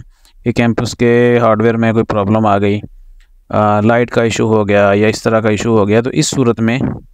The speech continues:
क्या होगा। ये जो आखिरी, आखिरी पॉइंट है ये बिल्कुल अलग से है, तो बाकी जो ऊपर वाले पॉइंट्स हैं उसका मैं आपको तरीका बता देता हूँ कि किसी भी ऐसी सूरत में आपका पेपर नहीं हो पाता या आप देना नहीं चाहते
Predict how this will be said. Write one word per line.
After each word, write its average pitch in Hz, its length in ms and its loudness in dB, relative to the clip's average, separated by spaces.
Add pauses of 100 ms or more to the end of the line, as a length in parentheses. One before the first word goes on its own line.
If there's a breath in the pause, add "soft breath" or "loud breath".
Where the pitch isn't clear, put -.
(200)
क्या 92 120 0
होगा। 98 240 0
ये 143 340 0
जो 151 220 0
आखिरी, 131 380 0
आखिरी 139 220 0
पॉइंट 113 320 -2
है 123 80 2
ये 123 80 0
बिल्कुल 117 340 0
अलग 120 200 0
से 127 300 0
है, 113 60 -6 (1400 soft breath)
तो 110 280 2
बाकी 123 320 0
जो 143 160 2
ऊपर 131 160 0
वाले 127 220 2
पॉइंट्स 110 420 -2
हैं 117 120 0
उसका - 540 -4
मैं 123 100 -2
आपको 104 240 -4
तरीका 107 300 -2
बता 101 240 0
देता 113 240 0
हूँ 113 100 -2 (680 soft breath)
कि 120 340 2
किसी - 320 -2
भी 143 140 2
ऐसी 127 200 0
सूरत 117 280 0
में 117 300 2 (320)
आपका 110 320 0
पेपर 113 600 -4 (100)
नहीं 120 380 0
हो 131 160 2
पाता 104 340 -2
या 110 200 2
आप 110 60 0
देना 117 300 2
नहीं 143 140 2
चाहते 117 360 -2